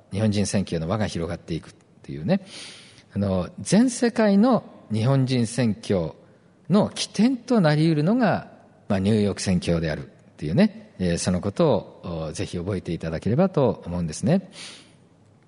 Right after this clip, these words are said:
で、えー、派遣へ向けての必要が満たされるように、えー、ですね、またこの働きの、理解してもらうために今、全国回ってますけれども、え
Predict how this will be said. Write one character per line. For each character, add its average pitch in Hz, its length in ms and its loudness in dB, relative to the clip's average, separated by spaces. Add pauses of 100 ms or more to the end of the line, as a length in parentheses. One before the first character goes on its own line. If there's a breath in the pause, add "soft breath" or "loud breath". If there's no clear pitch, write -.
(720)
で、 113 240 2 (160)
え 85 460 -4
ー、 - 100 -20 (220)
派 - 140 -2
遣 107 340 2 (100)
へ 107 100 0
向 104 120 2
け 110 140 0
て 147 100 0
の 123 100 2
必 - 260 -4
要 110 80 4
が 107 100 0
満 101 120 -2
た 113 80 -2
さ 127 140 -2
れ 143 100 -2
る 135 80 0
よ 117 120 4
う 92 40 2
に、 87 160 0 (240)
え - 60 -12
ー、 82 120 -8
で 82 80 -8
す - 120 -4
ね、 127 260 2 (100)
ま 87 120 0
た 98 160 0
こ 104 100 -2
の 92 80 2
働 101 360 0
き 92 200 -2 (500 loud breath)
の、 104 160 2 (880)
理 110 120 0
解 113 160 4
し - 60 -2
て - 60 -2
も 101 100 4
ら 101 100 4
う 98 60 -2
た 120 100 -2
め 113 100 0
に 98 80 0
今、 98 320 -4 (120)
全 123 200 -4
国 113 320 0 (200)
回 95 140 -4
っ 107 40 -8
て - 120 -8
ま 127 100 -4
す - 120 -14
け 117 80 -4
れ 104 80 -4
ど 104 80 -2
も、 175 200 -2 (420 loud breath)
え 85 480 -2